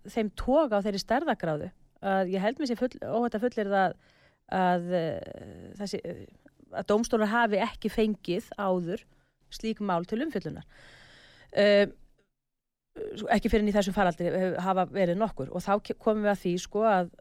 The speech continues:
að, eh, stjórn-, að dómstólar ha-,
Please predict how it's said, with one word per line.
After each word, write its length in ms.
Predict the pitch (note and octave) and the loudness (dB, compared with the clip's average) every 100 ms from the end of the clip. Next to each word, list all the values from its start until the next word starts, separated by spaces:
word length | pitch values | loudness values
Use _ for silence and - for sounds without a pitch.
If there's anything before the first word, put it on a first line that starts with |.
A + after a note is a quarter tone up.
| - | -10
að, 460 | G3 F#3 F3+ E3 F3 | -4 0 0 0 -2
eh, 1200 | E3 D#3 D3 D2 - C#2 A1+ G#1+ - - - - - - | -2 -2 -6 -10 -14 -18 -18 -20 -20 -20 -20 -20 -20 -20
stjórn-, 400 | - F#3+ G3+ - | -2 0 0 -2
að 160 | G3+ F#3 | -4 0
dómstólar 580 | G3+ A3 - A3+ A3 G3+ - | 0 0 0 2 2 0 -2
ha-, 180 | G#3+ | -2